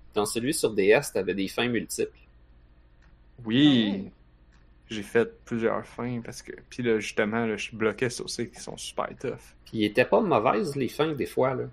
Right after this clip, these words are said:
Speaker 1: C'était comme
Speaker 2: Il y avait de quoi aussi qu'il fallait comme piloter plusieurs vaisseaux, puis là, on dessinait les chemins. Puis là, fallait les envoyer, fallait pas les envoyer des météorites.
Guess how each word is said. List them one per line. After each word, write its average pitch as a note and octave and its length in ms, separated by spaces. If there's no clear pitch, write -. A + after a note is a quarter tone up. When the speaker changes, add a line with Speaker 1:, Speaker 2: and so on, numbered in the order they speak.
Speaker 1:
C'était - 300
comme A2 240
Speaker 2:
Il C3 60
y - 20
avait D#3 140
de - 100
quoi F4+ 140
aussi B3 360
qu'il - 80
fallait C3+ 300
comme B2+ 260
piloter D3 400
plusieurs D#3 480
vaisseaux, D#3+ 480
puis - 100
là, D3+ 60
on D3+ 80
dessinait C#3 400
les B2 160
chemins. D3+ 480
Puis - 100
là, C3 60
fallait B2 240
les B2 140
envoyer, B2 440
fallait B2 200
pas C#3 120
les C3 140
envoyer B2+ 280
des B2+ 140
météorites. A#2+ 880